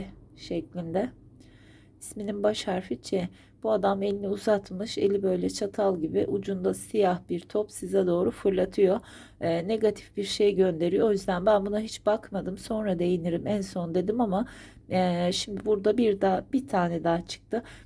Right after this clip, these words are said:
E, karşınıza türlü hilelerle çıkacak demek ki. Yani size bir, e, kötü bir şeyi yutturmaya çalışacak. Siz yutmayınca bir daha çıkacak karşınıza.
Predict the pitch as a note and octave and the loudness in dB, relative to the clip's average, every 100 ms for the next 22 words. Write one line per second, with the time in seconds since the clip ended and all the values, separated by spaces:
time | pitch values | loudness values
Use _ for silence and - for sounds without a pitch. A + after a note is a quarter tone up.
0 | - - G3 F#3 F#3 - A#3+ A#3+ - G#3 | -8 0 2 2 0 0 0 2 -2 -4
1 | F#3+ A3+ A#3+ A#3+ G#3 G#3+ G#3 F#3+ F#3 F#3 | 0 0 0 -2 2 2 2 2 4 4
2 | F3 E3+ E3+ - F#3+ F#3 F3+ - F3+ F3+ | 4 0 -2 -6 -2 0 -2 -2 -2 -4
3 | - F#3+ F3 F#3 G3 - G3 G3+ G#3+ G3 | -4 -2 0 -2 -6 -8 0 2 2 0
4 | - G3 G3 F#3+ F#3 G#3 G#3+ G3+ G3+ G#3+ | 2 4 4 2 0 -4 -2 -4 -2 0
5 | G#3 G3 G#3 - A3 G#3 G#3+ G#3+ G3+ F3+ | 0 0 -4 -4 -4 0 0 2 0 0
6 | F#3 G3 A#3+ C4 A3 G3+ A3+ - G3 F#3+ | -2 0 0 0 -4 -2 -4 -4 -4 -2
7 | G3+ A#3+ G3+ F#3 F3 F3 - E3+ E3 F3 | 0 0 2 4 4 2 -6 -4 -2 -4
8 | - F3+ D#3+ - F3+ F3 - | -4 -4 -4 -4 -8 -4 -2